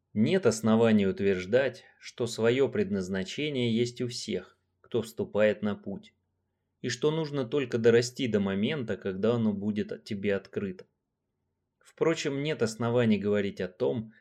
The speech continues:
что предназначение является уделом особо избранных людей, и всем дано быть не может. Но вот что можно сказать с уверенностью: всем, кто готов, работы хватит, не сомневайтесь.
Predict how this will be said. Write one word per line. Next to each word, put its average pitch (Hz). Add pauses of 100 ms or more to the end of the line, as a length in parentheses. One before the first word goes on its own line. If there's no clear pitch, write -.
(100)
что -
предназначение 117
является 98
уделом 98
особо 101
избранных 95
людей, 101 (500)
и 107
всем 135
дано 107
быть 98
не 98
может. 95 (760)
Но 120
вот 151
что -
можно 127
сказать 110
с -
уверенностью: 110 (420)
всем, 175
кто 131
готов, 117
работы 104
хватит, 95 (300)
не 104
сомневайтесь. 95